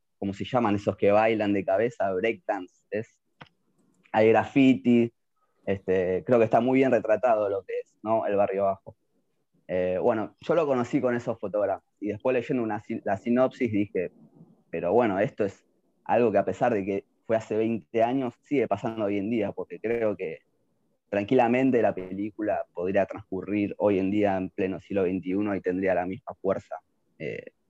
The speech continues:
la misma fuerza emocional que tuvo en ese momento, ¿no? Que Francia estaba atravesando un momento muy duro en cuanto al racismo, en cuanto a violencia, y creo que en ese contexto nació la película y me parece muy acertado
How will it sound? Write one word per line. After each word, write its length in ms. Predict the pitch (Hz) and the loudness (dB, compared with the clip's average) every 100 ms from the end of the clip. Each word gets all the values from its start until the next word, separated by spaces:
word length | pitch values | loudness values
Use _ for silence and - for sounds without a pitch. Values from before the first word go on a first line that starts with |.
| _ _ _ _ | _ _ _ _
la 80 | - | -2
misma 160 | 104 101 | 2 4
fuerza 260 | 123 113 | 4 2
emocional 500 | 104 101 - 95 113 | 0 0 0 0 0
que 120 | 104 92 | 0 -2
tuvo 560 | 104 101 95 85 82 | 0 0 0 0 -6
en 80 | 85 | -8
ese 120 | 95 - | -12 -6
momento, 400 | 92 113 101 92 | -2 0 0 -2
¿no? 100 | 98 - _ _ _ _ _ | -10 -12 _ _ _ _ _
Que 200 | - 78 | -6 -6
Francia 360 | - 101 104 101 | 0 0 0 -2
estaba 200 | 110 101 | 2 2
atravesando 520 | 98 104 95 110 107 | 2 0 0 -2 -2
un 80 | 101 | -2
momento 800 | 98 104 107 98 101 98 90 - _ _ _ _ _ _ _ _ _ _ _ - | 0 0 0 0 0 0 -2 -6 _ _ _ _ _ _ _ _ _ _ _ 0
muy 220 | 110 117 | 6 8
duro 600 | 120 147 147 139 131 98 | 10 10 8 8 4 2
en 120 | 104 | -2
cuanto 280 | 98 104 101 | 2 2 4
al 140 | 104 95 | 2 2
racismo, 880 | - - 147 143 135 123 117 117 107 - | -2 2 6 6 6 2 2 -2 -4 -10
en 100 | 95 | -4
cuanto 300 | 101 95 95 | -4 0 -2
a 40 | |
violencia, 760 | 95 104 117 127 123 127 117 120 | 2 4 4 2 2 2 2 0
y 80 | - | -8
creo 300 | - 104 98 | 0 2 2
que 280 | 95 87 - _ _ - | -2 -4 -6 _ _ -4
en 140 | 104 | 0
ese 220 | 123 127 | 2 2
contexto 580 | 113 117 110 135 - 120 | 2 0 0 -2 0 0
nació 240 | 113 107 117 | 0 0 0
la 160 | 107 | 0
película 400 | 110 113 127 123 | 0 -4 0 0
y 40 | 101 | -2
me 120 | 95 | -6
parece 380 | 90 104 - 98 | -8 -10 -10 -14
muy 180 | 107 | -10
acertado 640 | 104 - - - 101 92 | -10 -10 -10 0 2 2